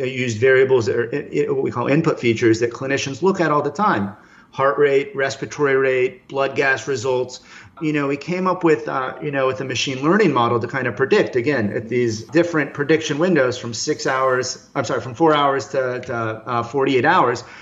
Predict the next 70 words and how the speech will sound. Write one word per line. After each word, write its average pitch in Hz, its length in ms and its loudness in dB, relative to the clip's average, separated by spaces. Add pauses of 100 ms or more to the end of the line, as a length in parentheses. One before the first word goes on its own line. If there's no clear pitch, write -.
(140)
to - 80 -8
see 156 180 0
how 156 280 2
good 175 120 2
an 143 120 -2
algorithm 131 500 -2
could 110 280 -14
do 165 280 4
to 120 80 -2
predict 123 420 -2
who's 147 300 -4
gonna 135 160 -6
be 120 120 -2
intubated 104 800 -2 (160)
in 113 140 0
the 113 100 -2
I 117 160 2
C 113 260 0
U. 90 160 -6 (380)
And 151 160 0
so 190 60 6
the 180 100 8
numbers 226 320 4
look 202 160 0
pretty 202 220 2
good. 214 200 0
And 139 80 -6
again, 143 300 -4
right, 123 220 -4
this 135 180 -6
is, 139 220 -6
it's 147 180 -2
not 160 220 4
really 151 180 2
that 151 160 -2
much 156 180 -2
of 131 120 -4
a 135 40 -6
surprise 165 560 0
when 131 100 -8
you're 131 160 0
looking 156 260 -2
at - 80 -8
from 123 200 -8
large 135 680 2
sample 143 440 -2
sizes. 107 480 -2
You 120 100 -4
know, 123 80 0
I 117 40 0
think 123 160 -6
we 123 80 2
looked 117 180 0
at, 117 140 2
there - 380 -4
was 131 100 4
over 139 220 4
thirty 151 320 4
thousand 135 420 -2
patients 139 480 -2
that 135 100 -8
we, 127 200 -4
you 135 100 -6
know, 123 140 -4
the 123 140 -4
initial 127 320 -2
model 120 300 2
was 107 200 -4
made 185 260 2
on 101 340 -2